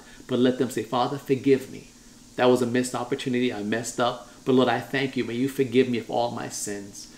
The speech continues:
God, help me to dust off my knees spiritually and get back up again. That in the name of Jesus Christ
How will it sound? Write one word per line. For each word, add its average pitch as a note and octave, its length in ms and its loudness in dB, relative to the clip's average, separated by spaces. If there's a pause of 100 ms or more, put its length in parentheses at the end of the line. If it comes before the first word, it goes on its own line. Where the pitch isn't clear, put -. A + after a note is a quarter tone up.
(280)
God, B2 200 2
help D3+ 220 -2
me C#3 80 0
to A#2 100 -4
dust B2+ 400 0
off B2 200 -4
my A#2+ 120 -4
knees A#2 360 -6
spiritually A2+ 480 -4
and G2 140 -10
get - 220 -6
back G#2+ 260 -6
up A2 200 -8
again. A2+ 420 -6 (340)
That B2 120 0
in B2 80 2
the A2+ 80 0
name A#2 320 -2
of A2+ 160 -4
Jesus A2 440 -6
Christ - 560 -14